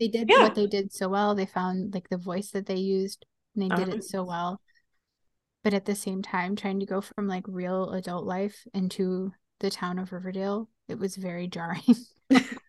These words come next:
Speaker 1: What
Speaker 2: <laughs> Into the
Speaker 1: is
Speaker 2: town of
Speaker 1: happening?
Speaker 2: Riverdale.
Speaker 1: Yes. So I'm excited to put
Speaker 2: Okay.
Speaker 1: that, those glasses on and really dive into the Housewives.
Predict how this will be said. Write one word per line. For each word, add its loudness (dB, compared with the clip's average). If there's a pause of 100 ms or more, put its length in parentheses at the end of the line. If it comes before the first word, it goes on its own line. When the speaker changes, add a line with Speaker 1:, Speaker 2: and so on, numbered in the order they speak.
(140)
Speaker 1:
What 2
Speaker 2:
<laughs> -2
Into 8
the 6
Speaker 1:
is 0
Speaker 2:
town 10
of 10
Speaker 1:
happening? 0
Speaker 2:
Riverdale. 6 (320)
Speaker 1:
Yes. -8 (440)
So 2
I'm 4
excited -2
to -6 (480)
put 2
Speaker 2:
Okay. 4
Speaker 1:
that, -4 (500)
those 0
glasses -6
on -4
and -8 (800)
really 6
dive 2
into 4
the -8
Housewives. -4